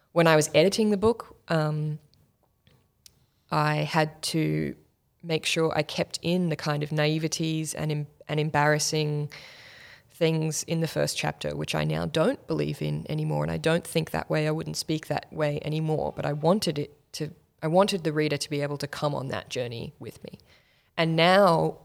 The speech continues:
when I come into contact with these institutions and people in the academy, and when I see these ornamental pots, my automatic response now is one of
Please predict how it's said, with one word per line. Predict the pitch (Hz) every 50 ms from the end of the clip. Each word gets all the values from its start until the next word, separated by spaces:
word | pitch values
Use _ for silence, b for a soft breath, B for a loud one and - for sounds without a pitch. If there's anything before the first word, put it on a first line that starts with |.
| - -
when | 165 156 151
I | 151 - 143 151 147 147 147 147 147 147 147 147 b b b b _ _ _
come | - - 165 165
into | 160 156 160
contact | - - - 185 196 202 - 196 170 165 - -
with | 156 -
these | - 151 151 160 -
institutions | 160 160 - - 165 - - - 170 165 - - - 151 151 165 165 - - -
and | - 156 151 147 151 151 - -
people | - 180 175 170 - 175 165 160 160 160 -
in | - 170 165 165 160 156 - - _ -
the | - 170 151
academy, | 87 - - - 143 143 143 147 147 147 - - 160 - _
and | - 151 147 147 147 147
when | 147 151 147
I | 147 147 147
see | - - - 185 202 214
these | 196 156 160 151 -
ornamental | - 156 151 147 147 147 147 - 160 151 147
pots, | 147 - 151 143 - - - - - - b b b b b b b b
my | 160 165 165 - - - -
automatic | 185 185 175 170 170 156 151 151 - -
response | 151 - - 151 147 147 - - -
now | 156 147 143 139 135 -
is | - 143 -
one | 139 135 139 139 -
of | - - 139 143 143 - - - -